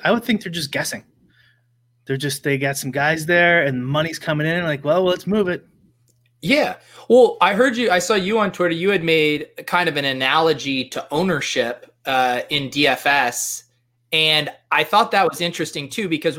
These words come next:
Speaker 2: don't we see with ownership a lot of times that there's almost this self-fulfilling prophecy element to it where someone says, "This guy's gonna be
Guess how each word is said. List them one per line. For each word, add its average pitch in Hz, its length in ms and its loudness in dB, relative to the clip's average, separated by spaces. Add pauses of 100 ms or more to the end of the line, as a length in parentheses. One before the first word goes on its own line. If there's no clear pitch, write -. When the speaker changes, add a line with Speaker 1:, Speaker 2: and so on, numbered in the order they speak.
(140)
Speaker 2:
don't 226 180 -2
we 233 140 -4
see 165 440 -2
with 143 320 -4
ownership 151 480 -2
a 147 40 -4
lot 127 260 2
of 120 60 -4
times 127 380 -4
that 127 160 -2
there's 135 200 0
almost 143 340 0
this 131 220 2 (240)
self-fulfilling 147 1300 0
prophecy 175 800 0 (240)
element 185 460 4
to 190 160 6
it 180 120 4
where 143 220 6
someone 151 300 0
says, 143 240 -2
"This 156 160 -4
guy's 147 240 0
gonna 139 180 0
be 135 340 -2